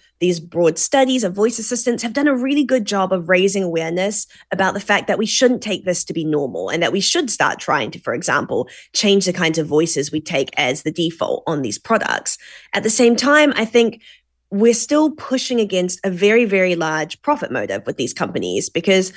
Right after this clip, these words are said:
products like Alexa and Cortana and Siri sell really, really well. And so I think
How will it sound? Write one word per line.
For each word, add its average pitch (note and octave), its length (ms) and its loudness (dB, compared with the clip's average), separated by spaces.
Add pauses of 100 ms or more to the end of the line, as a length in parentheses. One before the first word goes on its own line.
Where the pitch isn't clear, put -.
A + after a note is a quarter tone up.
(180)
products - 380 0
like A2 340 -2
Alexa G3+ 420 0
and E3 160 2
Cortana E3 380 -4
and C3 120 -6
Siri A3+ 360 2
sell G3+ 580 -2
really, F3+ 340 -2
really D#3 300 -4
well. D3+ 460 -2 (340)
And G3+ 160 4
so G#3+ 120 2
I G3+ 100 6
think A3+ 400 2